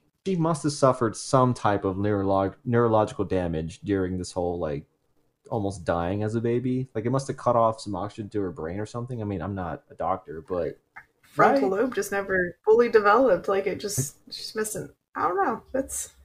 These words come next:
Speaker 2: I don't
Speaker 1: Out here trying to kill everybody. Uh,
Speaker 2: I know.
Speaker 1: Giving her her erratic behavior, her parents quickly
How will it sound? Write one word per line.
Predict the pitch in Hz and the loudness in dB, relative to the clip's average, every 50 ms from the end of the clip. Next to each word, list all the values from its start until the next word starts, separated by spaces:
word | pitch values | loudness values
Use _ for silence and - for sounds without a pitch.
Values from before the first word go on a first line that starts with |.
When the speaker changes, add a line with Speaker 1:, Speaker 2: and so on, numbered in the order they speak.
| _ _ _ _ | _ _ _ _
Speaker 2:
I | - 269 262 226 | -6 -2 2 6
don't | 202 202 190 | 6 8 8
Speaker 1:
Out | 185 180 170 | 6 6 4
here | 175 175 170 | 2 0 -2
trying | 156 165 165 160 151 | 0 0 2 2 2
to | 143 | 2
kill | 147 160 147 139 | 4 4 6 6
everybody. | 143 165 175 175 147 107 95 85 78 73 73 92 - _ _ _ _ _ _ _ _ _ | 6 6 4 2 2 2 2 2 0 -2 -6 -8 -10 _ _ _ _ _ _ _ _ _
Uh, | - 107 113 113 113 | -2 -2 2 8 10
Speaker 2:
I | - 285 285 311 | 12 12 12 10
know. | 294 285 285 294 - - - - - - - - - | 8 10 10 10 8 6 2 -10 -18 -20 -20 -4 2
Speaker 1:
Giving | - 185 185 214 220 214 | 4 4 6 6 4 4
her | 208 196 156 | 4 2 4
her | 131 151 156 151 139 | 4 6 6 6 6
erratic | 127 123 123 127 127 135 139 | 6 4 4 2 2 0 0
behavior, | - 113 113 123 120 113 98 104 98 95 | 0 0 2 4 2 4 4 2 2 2
her | 110 107 | 2 0
parents | - - 120 110 110 107 104 104 - - - - _ - | 0 2 2 2 4 4 2 0 -2 -6 -14 -16 _ -2
quickly | - - 139 139 139 107 101 98 | 2 2 2 2 4 2 4 4